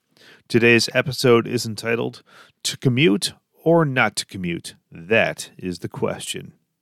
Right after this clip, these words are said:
Have you ever commuted to the office to attend a meeting only to wish you hadn't? Have you ever joined a meeting remotely only to realize that you should have been there in person?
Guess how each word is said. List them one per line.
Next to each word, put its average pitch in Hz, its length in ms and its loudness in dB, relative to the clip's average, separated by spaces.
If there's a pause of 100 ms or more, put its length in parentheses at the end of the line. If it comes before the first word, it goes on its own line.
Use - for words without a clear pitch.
(1120)
Have 160 200 4
you 165 160 6
ever 220 200 2
commuted 135 480 4
to 123 100 -4
the 98 120 4
office 98 460 0
to 98 140 0
attend 95 320 -4
a 92 40 -6
meeting 87 380 -8 (180)
only 104 240 -4
to 101 120 -12
wish 87 320 -6
you 87 60 -12
hadn't? 110 520 -18 (1700)
Have 135 240 0
you 165 40 4
ever 170 160 0
joined 143 320 2
a 139 60 0
meeting 135 300 -2
remotely 123 580 -2 (220)
only 180 260 -2
to 143 100 -4
realize 147 400 2
that 151 140 -6
you 214 180 -4
should 151 260 -4
have 127 100 -2
been 113 180 -4
there 104 220 -2
in 95 80 -8
person? - 540 -12